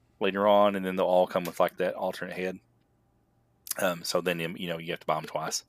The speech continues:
<laughs> which is probably what'll happen. Um, but the S H Figuarts came out,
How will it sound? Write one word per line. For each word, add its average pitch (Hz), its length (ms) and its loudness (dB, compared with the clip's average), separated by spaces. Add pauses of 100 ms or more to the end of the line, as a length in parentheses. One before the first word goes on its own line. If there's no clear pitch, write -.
(880)
<laughs> - 420 -2
which 113 220 0
is - 140 -2
probably 85 240 2
what'll 85 140 0
happen. 95 280 4 (800)
Um, 98 240 8
but 90 100 2
the - 120 -2
S 104 140 4
H 98 200 4
Figuarts 165 480 4
came 90 240 -2
out, 85 260 0